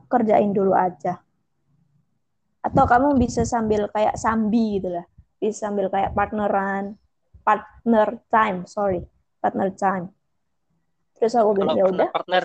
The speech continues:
Speaker 2: di covid gini sulit loh.
Speaker 1: Ya,
Speaker 2: Gua
Speaker 1: sulit
Speaker 2: juga,
Speaker 1: banget sih.
Speaker 2: gua
Speaker 1: Gua juga
Speaker 2: juga
Speaker 1: nyari nih.
Speaker 2: pingin kerja, anjir. Lu, lu kalau liburan lu gimana sih? Gua liburan bosen, anjir, nge-game terus. Gua pingin
Speaker 1: Gua
Speaker 2: ngelakuin sesuatu yang baru gitu loh.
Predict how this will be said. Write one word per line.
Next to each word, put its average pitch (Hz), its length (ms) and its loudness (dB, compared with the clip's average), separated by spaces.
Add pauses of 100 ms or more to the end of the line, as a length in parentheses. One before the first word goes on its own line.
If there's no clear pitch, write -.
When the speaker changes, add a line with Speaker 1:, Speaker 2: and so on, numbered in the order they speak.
Speaker 2:
di 143 160 -4 (480)
covid 180 320 0
gini 170 400 -4 (240)
sulit 175 340 0
loh. 127 140 -18 (400)
Speaker 1:
Ya, 247 160 4
Speaker 2:
Gua 277 40 6
Speaker 1:
sulit 247 200 4
Speaker 2:
juga, 226 160 6
Speaker 1:
banget 226 180 0
sih. - 140 -12 (520)
Speaker 2:
gua - 200 4
Speaker 1:
Gua - 40 6
juga 294 200 6
Speaker 2:
juga 262 80 8
Speaker 1:
nyari 330 240 6
nih. 359 80 -4
Speaker 2:
pingin 202 240 4
kerja, 208 320 2
anjir. 196 240 0
Lu, 233 240 2
lu 240 160 2
kalau 254 240 4
liburan 247 320 4
lu 294 120 2
gimana 208 320 -2
sih? 247 200 -6 (480)
Gua - 160 -2
liburan 254 400 0 (480)
bosen, 233 320 2
anjir, 196 240 2 (240)
nge-game 170 320 -2
terus. 170 320 -2 (960)
Gua 202 160 4
pingin 233 240 2
Speaker 1:
Gua 339 200 4
Speaker 2:
ngelakuin 208 320 -2
sesuatu 220 360 0
yang 220 160 2
baru 175 240 4
gitu 147 240 -6
loh. - 40 -18